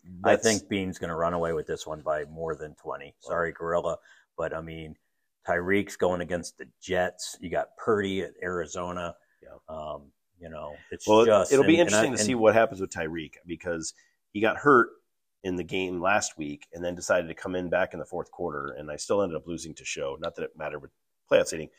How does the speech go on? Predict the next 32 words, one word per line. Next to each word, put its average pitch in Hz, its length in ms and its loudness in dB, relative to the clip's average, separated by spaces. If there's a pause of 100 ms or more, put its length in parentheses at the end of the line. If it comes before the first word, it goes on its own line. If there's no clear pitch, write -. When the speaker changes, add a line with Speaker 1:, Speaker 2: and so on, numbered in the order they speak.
(580)
Speaker 2:
but 92 380 6 (160)
they 131 100 8
don't 135 100 10
really 113 140 10
know 107 100 8
what's 101 160 4
gonna 92 140 -2
go 90 140 -2
on 87 140 0
with 73 100 -10
Tyreek's 78 380 -4
ankle. 69 280 -14
If - 60 -20
he's 156 180 -6
hurt 95 360 6 (280)
or 87 100 -2
he 113 100 -2
goes 110 240 8
out 98 180 0
there, 101 180 6
my 95 140 2
fear 170 300 6
is 90 100 0
this. 98 260 2
If 80 100 -12
he's 87 100 -6
out, 139 260 8
I 98 60 -2
want 110 160 4
him 98 80 0
out, 78 280 -4
right? 80 220 -6